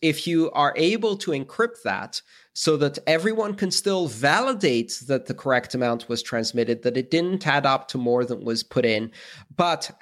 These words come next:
still have no idea what that amount was. And that sounds like magic, uh, and snarks are exactly that.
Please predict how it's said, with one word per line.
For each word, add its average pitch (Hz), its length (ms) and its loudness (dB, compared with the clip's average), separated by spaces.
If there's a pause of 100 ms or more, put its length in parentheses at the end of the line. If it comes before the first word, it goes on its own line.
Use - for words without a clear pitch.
still 208 280 0
have 143 260 0
no 151 240 4
idea 139 340 2
what 135 220 0
that 127 160 2
amount 117 420 -4
was. 110 460 -2
And 123 120 -2
that 202 160 2
sounds 226 400 2
like 240 200 0
magic, 156 600 0
uh, 123 440 0
and 120 160 -4
snarks 127 480 -2
are 117 80 -2
exactly 120 480 -2
that. 107 320 -4